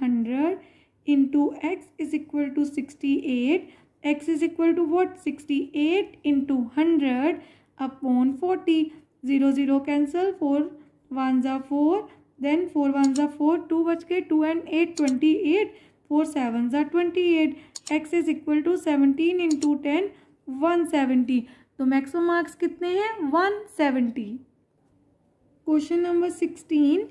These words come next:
in an election a candidate secured one twenty five marks and failed by fifteen marks। If the pass percentage thirty five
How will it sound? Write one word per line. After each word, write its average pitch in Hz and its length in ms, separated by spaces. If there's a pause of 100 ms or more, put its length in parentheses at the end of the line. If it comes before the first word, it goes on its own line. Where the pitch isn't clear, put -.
(380)
in 403 240
an 403 120 (120)
election 330 640
a 330 40 (140)
candidate 339 560
secured 311 720
one 370 260
twenty 349 380 (160)
five 359 380
marks 294 340
and 349 240
failed 370 320
by 269 80 (160)
fifteen 381 480
marks। 330 260 (480)
If 320 220
the 392 80 (100)
pass 339 400
percentage 330 720 (140)
thirty 285 420
five 311 240